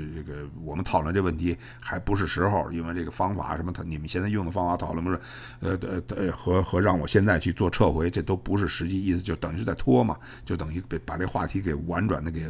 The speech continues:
给，给绕过去。呃，那么，但是呢，他表现上呢，他实际上非常的谦卑。所谓谦卑，就是说，这个当时有一个，有一个抗议的人就拿着那个法国那革命的那个红帽子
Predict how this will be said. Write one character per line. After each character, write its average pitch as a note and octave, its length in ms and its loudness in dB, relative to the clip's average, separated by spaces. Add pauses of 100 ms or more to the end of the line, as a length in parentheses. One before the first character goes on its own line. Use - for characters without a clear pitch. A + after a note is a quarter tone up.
(160)
给， D#2+ 140 -4
给 - 120 -10
绕 F2+ 280 6
过 D2+ 120 0
去。 C#2+ 140 -6 (560)
呃， G#2+ 340 8 (340)
那 C#3+ 140 8
么， B2+ 180 8 (160)
但 E3 220 12
是 D3 140 10
呢， G#2+ 120 6
他 C#3 140 6
表 E2+ 300 6
现 D#3+ 260 8
上 F#2+ 160 6
呢， D#2+ 100 0
他 G2 120 2
实 - 100 -2
际 G2+ 60 4
上 F#2 100 2
非 A2 180 0
常 F#2 140 0
的 E2+ 80 -4
谦 G2+ 260 6
卑。 F#2+ 160 4 (180)
所 F#2 180 -6
谓 F#2 80 2
谦 A#2+ 180 6
卑， A#2+ 180 6
就 A2 80 6
是 F#2+ 80 6
说， G#2 240 4 (840)
这 G#2+ 100 4
个 F2 180 2
当 A2 240 2
时 G2 180 4
有 C#2+ 140 0
一 E2 140 2
个， G#2 160 2 (440)
有 F2+ 120 0
一 F#2+ 80 4
个 G#2 160 4
抗 G#2 260 4
议 G#2+ 60 6
的 F2+ 80 6
人 F2 100 2
就 G2 80 4
拿 E2 280 0
着 G#2+ 40 4
那 G2 120 2
个 F2 40 0
法 - 200 -4
国 F#2 160 2
那 G2+ 100 2
革 F2+ 220 0
命 A2+ 160 4
的 F2+ 80 0
那 F2 80 0
个 D#2+ 40 0
红 F#2 240 -2
帽 A#2 240 4
子 C#2+ 140 -2